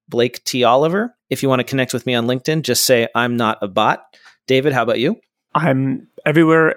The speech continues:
Speaker 2: Just, you can find David Leary. I'm on Twitter at David Leary. I'm on LinkedIn at David Leary. I've been thinking about this not a bot. Now that a lot of people are doing this not a bot thing, like,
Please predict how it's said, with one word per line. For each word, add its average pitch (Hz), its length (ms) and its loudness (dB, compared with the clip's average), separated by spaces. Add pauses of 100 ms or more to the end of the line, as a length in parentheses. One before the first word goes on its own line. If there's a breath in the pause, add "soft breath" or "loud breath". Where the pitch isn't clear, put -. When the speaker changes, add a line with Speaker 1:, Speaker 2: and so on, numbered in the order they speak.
(160)
Speaker 2:
Just, - 300 -2
you 160 60 -6
can 131 140 -2
find 123 260 -2
David 127 340 0
Leary. 131 260 2
I'm 117 140 0
on 107 120 -2
Twitter 143 420 -2
at - 200 -8
David 135 320 -2
Leary. 151 400 0
I'm 113 160 -6
on 113 160 -4
LinkedIn 131 500 -4
at - 200 -6
David 127 320 -2
Leary. 147 320 0 (360 loud breath)
I've 147 140 0
been 165 100 2
thinking 262 200 2
about 277 160 2
this 139 160 2
not 147 240 2
a 117 40 0
bot. 110 400 0 (400 loud breath)
Now 160 260 2
that 180 120 2
a 165 40 2
lot 156 160 2
of 151 60 -4
people 147 280 0
are 131 220 2
doing 143 320 0
this 123 180 -2
not 127 180 2
a 117 60 -2
bot - 240 0
thing, 180 260 0
like, - 320 -2